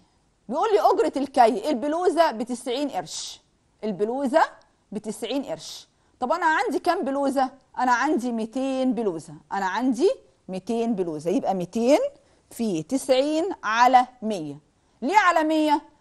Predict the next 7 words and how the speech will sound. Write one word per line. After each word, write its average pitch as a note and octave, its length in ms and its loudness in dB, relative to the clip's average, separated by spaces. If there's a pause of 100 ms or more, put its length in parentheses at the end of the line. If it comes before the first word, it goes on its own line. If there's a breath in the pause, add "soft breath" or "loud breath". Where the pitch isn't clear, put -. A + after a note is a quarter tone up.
(140)
عشان C4 300 0
أحول C4 520 0 (180)
القرش C4 460 -8
إلى B3 280 -2
جنيه، G3 260 -6 (500)
عشان G3 280 -8
أحول B3+ 440 0